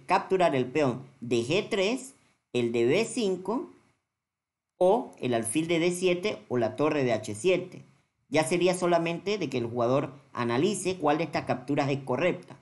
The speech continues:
Para capturar la torre H siete, por ejemplo, tomamos la dama y la colocamos sobre la torre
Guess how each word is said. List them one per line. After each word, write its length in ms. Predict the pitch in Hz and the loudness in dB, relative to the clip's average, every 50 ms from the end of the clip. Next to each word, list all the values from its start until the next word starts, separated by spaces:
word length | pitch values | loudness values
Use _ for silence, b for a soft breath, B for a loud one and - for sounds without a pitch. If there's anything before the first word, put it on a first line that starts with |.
| _ _ _ _ _ _ _ _ _ _ | _ _ _ _ _ _ _ _ _ _
Para 220 | 123 127 127 123 | 0 0 2 2
capturar 400 | 131 127 - 131 135 139 143 147 | 0 0 0 0 2 2 2 2
la 160 | 160 - 160 | 2 0 0
torre 180 | 165 160 160 170 | 0 0 2 0
H 220 | 170 165 170 165 | 0 0 -2 -4
siete, 260 | - 170 170 165 180 | -2 -2 -2 -2 -2
por 160 | 180 180 151 131 | -6 -4 -4 -6
ejemplo, 500 | - - 156 160 156 - 175 214 254 - - - _ _ _ _ _ _ _ _ _ _ _ _ | -4 -2 -2 -2 -2 -2 -2 -4 -4 -6 -10 -20 _ _ _ _ _ _ _ _ _ _ _ _
tomamos 400 | - 117 117 127 135 151 160 165 | -4 -2 0 2 2 2 2 2
la 100 | 160 156 | 2 4
dama 280 | 151 151 156 165 170 | 4 4 2 2 0
y 20 | 170 | 0
la 160 | 151 127 - | 0 0 0
colocamos 560 | - 123 117 113 110 135 131 135 147 147 143 | 0 -2 -2 -2 -2 0 0 0 0 -2 -4
sobre 500 | 139 - - 196 214 220 220 226 226 - | -4 -2 0 0 0 0 0 -2 -4 -4
la 200 | - 123 113 110 | -4 -4 -4 -2
torre 360 | - 139 131 123 - - - | 0 0 0 0 0 -4 -10